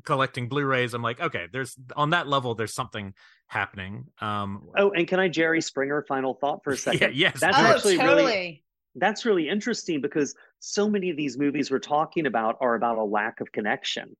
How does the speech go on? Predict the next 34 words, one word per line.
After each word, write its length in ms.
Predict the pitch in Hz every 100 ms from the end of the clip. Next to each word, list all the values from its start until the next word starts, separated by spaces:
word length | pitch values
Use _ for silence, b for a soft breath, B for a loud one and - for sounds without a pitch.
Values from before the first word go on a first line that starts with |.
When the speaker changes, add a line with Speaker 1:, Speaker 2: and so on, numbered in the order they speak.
| 175
Speaker 3:
Mm-hmm. 300 | 156 151 139
Speaker 2:
You 100 | 139
know, 320 | 123 120 135
I 80 | 143
mean, 260 | 135 123 -
Out-, 320 | 117 147 160 -
<laughs> 260 | - 147
Outwaters 560 | 151 170 139 127 139 123
were, 140 | 147 160 160
and 160 | 156 135
Skinamarink 600 | - 160 190 160 131 131
were 100 | 117
basically 460 | 147 165 151 151
with 120 | 123
one 520 | 110 107 110 113 110 107
person 480 | 117 120 - 107 98
the 100 | 107
Speaker 3:
Yeah. 60 |
Speaker 2:
entire 460 | 107 165 110 110 104
time. 360 | 123 139 127 - B B
Lost 400 | 117 120 131 -
Highway 460 | 117 117 151 139 113
is 100 | 98
very 340 | 113 117 143
much, 420 | 127 104 95 - -
you 160 | 135 117
know, 260 | 107 104
about 320 | 107 107 104 -
this 120 | 107 -
missing 320 | 113 - 117
connection. 380 | 117 110 110 107
So 220 | - 131
is 120 | 123
Pulse. 520 | - 123 139 - -